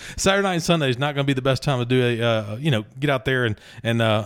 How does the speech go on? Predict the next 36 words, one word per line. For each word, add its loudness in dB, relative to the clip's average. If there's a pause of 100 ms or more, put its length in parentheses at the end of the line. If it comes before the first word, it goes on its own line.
use 2
the 4
old 4
grill. 4
But 4
hopefully, 4
as 2
the 4
weather 6
improves 4
and -2
then 0
we 2
get 0
into 0
the 2
spring, 2 (260)
it'll 0
be 2
a 4
great 2
time 0
to -2
visit 2
the 2
How 4
to 4
Barbecue 4
Right 2
shop, 0
our 2
two 2
thousand 2
twenty-two 2 (200)
studio 4
sponsor. -4